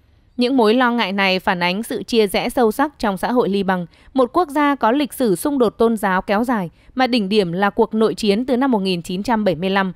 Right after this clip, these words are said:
đến năm một nghìn chín trăm chín mươi. Tình hình hiện tại không chỉ làm tăng căng thẳng tôn giáo,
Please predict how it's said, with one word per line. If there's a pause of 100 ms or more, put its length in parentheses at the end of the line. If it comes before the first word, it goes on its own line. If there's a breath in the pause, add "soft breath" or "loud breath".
(200 soft breath)
đến
năm
một
nghìn
chín
trăm
chín
mươi. (540)
Tình
hình
hiện
tại
không
chỉ
làm
tăng
căng
thẳng
tôn
giáo,